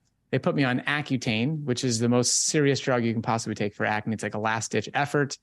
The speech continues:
And my mom had to sign a waiver because some people had committed suicide on that drug, but we tried it anyways.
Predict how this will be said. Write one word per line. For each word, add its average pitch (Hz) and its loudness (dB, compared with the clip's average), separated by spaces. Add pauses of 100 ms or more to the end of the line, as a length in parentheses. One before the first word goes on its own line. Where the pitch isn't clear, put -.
(400)
And 120 0
my 110 0
mom 120 2
had 120 -2
to 113 0
sign 113 0
a 113 -2
waiver 190 4 (320)
because 143 2
some 147 2
people 135 2
had 123 2
committed 127 0
suicide 117 2
on 107 0
that 104 -2
drug, 104 -2
but 113 0 (180)
we 120 0
tried 131 0
it 123 2
anyways. 123 2